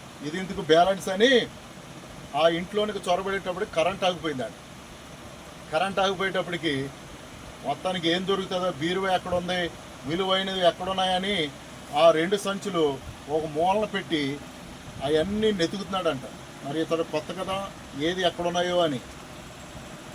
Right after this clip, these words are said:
ఆ ఇంటి యజమానులు ప్రార్థన చేసుకుని కుటుంబారాధన, కరెంట్ లేదు,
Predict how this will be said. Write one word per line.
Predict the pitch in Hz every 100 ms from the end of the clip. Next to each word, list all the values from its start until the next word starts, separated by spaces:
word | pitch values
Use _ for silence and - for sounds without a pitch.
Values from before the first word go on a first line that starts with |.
| -
ఆ | 160
ఇంటి | 185 196 240
యజమానులు | 233 220 226 226 214
ప్రార్థన | 214 190 208 208 226 226
చేసుకుని | 214 220 214
కుటుంబారాధన, | 208 196 220 220 214 208 202
కరెంట్ | 175 165 185 208
లేదు, | 202 175 143 143